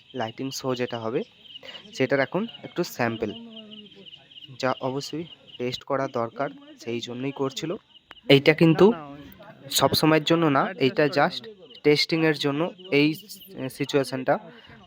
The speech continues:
মানে হচ্ছে এই দৃশ্যটা কমপ্লিট হয়ে গেলে অন্য ফুটেজ চলবে প্যান্ডেলে। এই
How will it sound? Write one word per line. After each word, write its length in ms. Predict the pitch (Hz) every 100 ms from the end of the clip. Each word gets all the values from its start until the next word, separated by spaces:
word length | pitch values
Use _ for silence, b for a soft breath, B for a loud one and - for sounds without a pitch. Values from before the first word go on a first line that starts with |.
| -
মানে 120 | 135
হচ্ছে 180 | 143 - - 147
এই 60 | 143 123
দৃশ্যটা 460 | 135 131 - 123 123 202 - - - -
কমপ্লিট 380 | 143 143 180 180
হয়ে 140 | 165 151
গেলে 160 | 135 147 - -
অন্য 160 | 139 143 170
ফুটেজ 300 | 151 147 165 165 -
চলবে 280 | 143 123 135 180
প্যান্ডেলে। 380 | 127 117 113 117 - _ 156
এই 80 | 160